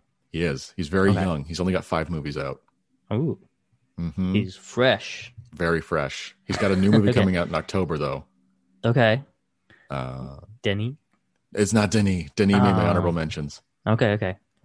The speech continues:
Speaker 1: Um, but it is, my number two is, uh, uh, uh, our little fella from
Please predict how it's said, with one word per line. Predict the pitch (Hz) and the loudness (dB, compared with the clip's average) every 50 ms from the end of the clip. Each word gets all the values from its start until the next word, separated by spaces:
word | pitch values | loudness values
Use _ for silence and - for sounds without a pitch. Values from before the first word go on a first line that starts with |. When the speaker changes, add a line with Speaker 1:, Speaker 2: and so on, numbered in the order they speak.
| _ - - - _ _ _ _ - - - | _ -20 -20 -20 _ _ _ _ -20 -16 -12
Speaker 1:
Um, | 80 80 80 76 73 73 73 73 73 - | -10 -8 -8 -8 -10 -10 -12 -14 -10 -8
but | - 82 80 - | -6 -6 -4 -4
it | 78 80 78 82 | -4 -4 -4 -4
is, | 80 76 76 - | -4 -4 -4 -4
my | - 87 | -2 0
number | 92 104 104 104 | 2 2 2 2
two | - - 123 117 110 | 0 2 2 2 4
is, | 92 98 90 87 | 2 2 0 -2
uh, | 92 85 | -2 -2
uh, | 85 82 80 80 80 80 - 82 82 - - 110 - - - - - - - _ - | -2 -2 -2 -2 -4 -4 -4 -6 -8 -8 -10 -14 -16 -16 -16 -14 -16 -16 -16 _ -8
uh, | 90 82 85 - - | -6 -4 -4 -4 -4
our | 80 80 82 | -6 -6 -4
little | 82 92 90 92 | -4 -4 -4 -6
fella | - - - 87 85 87 85 | -2 -2 0 0 2 0 -2
from | - - 90 85 80 80 | -2 -4 -2 -2 -2 -2